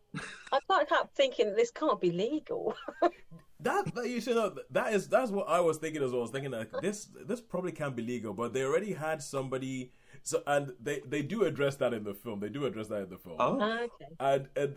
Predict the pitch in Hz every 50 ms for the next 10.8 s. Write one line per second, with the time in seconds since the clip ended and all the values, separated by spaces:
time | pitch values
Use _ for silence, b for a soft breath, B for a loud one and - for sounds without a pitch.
0 | - - 123 156 160 160 156 151 - - - 127 127 160 170 165 165 - - 208
1 | 220 214 - 190 160 151 147 - 147 143 139 - 254 247 - 139 135 147 131 110
2 | 98 - - _ _ - 113 135 190 220 214 190 165 - - - 131 180 214 196
3 | 170 139 131 120 - - - 135 123 127 123 127 127 - 120 156 165 - 127 123
4 | - - - - 117 117 - - 110 107 104 - - 117 131 139 - 107 123 117
5 | - - 120 110 120 113 101 95 - - - 127 120 123 123 120 104 92 110 113
6 | 113 104 107 104 101 - - b b b b b b - 110 107 - - 113 -
7 | - 139 113 110 131 127 120 127 110 113 117 113 98 - _ - 110 - - -
8 | - - - - 190 185 - 165 156 226 208 190 - 127 127 127 - 135 131 131
9 | 120 - - - - 156 165 165 - 135 123 127 104 110 123 123 107 - - -
10 | - 135 - - 131 123 123 - - 123 107 98 - - -